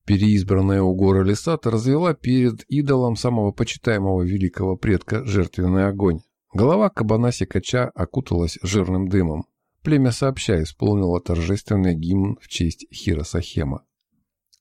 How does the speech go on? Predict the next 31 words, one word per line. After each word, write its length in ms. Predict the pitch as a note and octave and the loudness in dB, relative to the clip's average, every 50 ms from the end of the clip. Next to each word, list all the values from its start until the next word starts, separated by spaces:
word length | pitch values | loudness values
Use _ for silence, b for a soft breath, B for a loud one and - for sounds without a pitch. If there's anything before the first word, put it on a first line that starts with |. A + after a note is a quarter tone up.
| _ | _
Саян 500 | - - - - G#2 G#2 G#2 G#2 G#2+ G#2 | -14 -8 -2 0 2 4 4 4 2 2
машинально 600 | G#2 G#2 A2+ - - C3+ D3+ F3+ G3+ F#3+ E3 C#3+ | 2 0 0 0 0 0 0 0 0 0 0 0
повторяет 480 | B2+ C3 A#2+ - - C3 C#3+ D#3+ C#3+ - | 0 0 -2 -2 -2 -2 0 0 0 0
хорошо 360 | - - A2 A2+ - - C3+ | 0 0 0 0 0 0 -2
знакомые 540 | A2 G2+ G2+ G2 - - G#2+ G2+ G2 G2 G2 | 0 0 -2 -2 0 0 0 2 2 0 0
слова, 540 | - - A2 G#2+ G#2+ A2 A2 A2+ A2 F#2+ E2 - | 0 0 0 2 2 4 2 2 2 2 0 0
а 280 | F#2+ F2+ F2 E2+ E2+ | 0 0 2 2 0
глаза 340 | D#2+ F#2 G2 G2+ G#2 D#3 D#3 | 2 2 2 2 2 2 0
бегают 380 | A#2 G2+ G#2+ G2+ G2+ G2 F#2 - | 2 0 0 2 2 0 0 0
по 100 | - F#2 | -2 0
лицам 320 | F#2+ F#2+ F#2 - F#2+ F#2 | 0 0 0 0 -2 -4
соплеменников. 1000 | - - G2+ - - G#2 G#2+ A2+ A2 G2+ F2 E2 D#2 - - F2 D#2+ - - - _ - | -2 -4 -4 -2 0 0 2 2 2 2 2 0 -2 -2 -2 -4 -4 -4 -8 -10 _ 0
Это 260 | F2+ E2 - A2+ A#2 | 0 0 2 2 2
нечто. 540 | C#3+ D#3 C#3 G#2 - - - - - - _ _ _ | 4 4 2 2 0 -4 -6 -6 -6 -6 _ _ _
Если 280 | - G#2+ F#2+ - C#3 C3+ | -2 -2 0 0 0 0
бы 100 | C#3 D#3 | 0 0
сам 380 | - - D#3 C3+ A2+ G2+ G2 | -2 0 0 0 0 0 -2
не 120 | G2 G2 F#2+ | -2 -2 -2
видел, 340 | G#2+ B2+ C#3+ C3+ A2+ F#2+ F#2+ | -2 -2 -2 0 0 2 2
ни 80 | G#2 | 2
за 140 | G2+ F#2+ A2 | 0 0 -2
что 180 | A2+ - - C#3 | -4 -2 -4 -2
бы 120 | A#2+ G#2 | 0 0
не 100 | G2+ G2 | 0 0
поверил. 580 | F#2+ - A2 A2 A2+ A2+ G#2 F#2+ F#2 D#2+ D2+ _ - | 0 0 0 2 2 2 2 2 0 -4 -4 _ -6
Люди 280 | C3 D#3+ E3+ C#3+ A2+ G2+ | -4 -2 -2 0 0 0
находятся 580 | G#2 B2+ A#2 A2 - - B2 A2 G2 - G#2 | 0 0 -4 -4 0 0 0 0 0 0 -4
в 60 | G2 | -4
глубочайшем 760 | G2 G#2+ A2+ A#2 A2 A2+ G2+ - - A2 G#2+ G#2+ - - F#2 F#2 | -2 -2 0 0 0 0 -2 0 0 -2 -2 -2 -2 -2 0 0
религиозном 680 | F#2+ F#2+ G2 F#2 F#2+ G2+ G#2 G2 F2 F#2 F#2+ F#2+ G2+ | 2 2 0 0 0 2 0 2 2 0 -2 -2 -2
экстазе. 540 | G#2+ - - - - A2 G2 E2 E2 F2+ - | -4 -6 -6 -4 -2 -2 -2 -2 -4 -10 -14